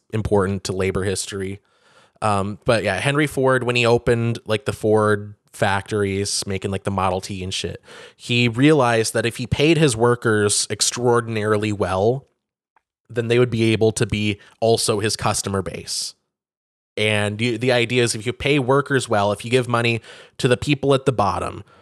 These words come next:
they will spend that money, and that's only good for business. Um, but it's more of, like, a long-term strategy, I suppose,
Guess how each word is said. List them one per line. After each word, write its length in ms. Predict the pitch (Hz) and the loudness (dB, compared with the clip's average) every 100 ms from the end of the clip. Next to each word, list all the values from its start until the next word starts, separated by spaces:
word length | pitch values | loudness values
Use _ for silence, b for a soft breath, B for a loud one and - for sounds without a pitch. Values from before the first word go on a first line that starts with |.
| b - | b -4
they 240 | 104 123 | 2 4
will 140 | 127 | 4
spend 420 | 123 - 123 139 131 | 2 0 2 4 4
that 240 | 127 113 | 4 2
money, 300 | 123 127 117 | 2 2 2
and 100 | 110 | 2
that's 200 | 117 127 _ | 0 -2 _
only 480 | 131 135 135 127 131 | 4 6 6 4 2
good 380 | 107 123 113 107 | 2 2 4 2
for 140 | 117 101 | 0 2
business. 680 | 107 101 92 80 - - - _ _ _ _ - | 2 2 -2 -6 -6 -6 -8 _ _ _ _ -2
Um, 240 | 104 101 | 0 0
but 80 | 120 | 0
it's 140 | 120 | 0
more 180 | 131 135 | 2 2
of, 80 | 131 | 2
like, 120 | 131 | 0
a 60 | 127 | 0
long-term 640 | 117 120 120 104 127 131 | 2 0 0 -2 -2 0
strategy, 540 | 127 131 123 120 120 123 | 0 2 2 0 0 0
I 140 | 120 | 0
suppose, 720 | - - 127 117 117 117 - | -2 -2 2 4 2 0 -4